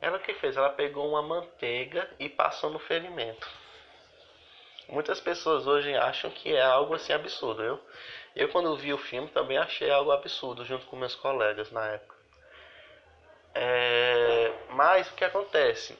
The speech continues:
Naquele tempo não havia conhecimento científico, não havia noções de tratamento de feridas como hoje temos, né? Não havia essa noção de que colocar manteiga no ferimento não iria ajudar, talvez até piorasse, né?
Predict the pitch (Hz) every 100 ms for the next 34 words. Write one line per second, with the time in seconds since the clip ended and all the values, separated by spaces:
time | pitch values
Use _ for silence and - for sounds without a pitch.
0 | - 139 139 185 208 - 131 143 165 156
1 | 147 185 180 156 165 170 151 135 - 135
2 | 127 123 - 123 - - 107 104 - -
3 | 110 - - - - - 139 165 160 165
4 | 160 147 135 - 131 131 123 117 120 117
5 | - 113 - 117 120 - - - - 123
6 | 110 117 - - - 185 180 190 - 147
7 | 135 135 127 120 139 - - - - -
8 | _ 147 180 170 160 160 156 160 147 -
9 | 143 147 139 - 135 135 - - - -
10 | - 135 139 135 139 151 151 147 139 131
11 | 139 - 139 123 113 143 - 139 170 160
12 | 131 143 156 165 113 107 123 143 135 135
13 | - - 175 147 110 107 - 104 104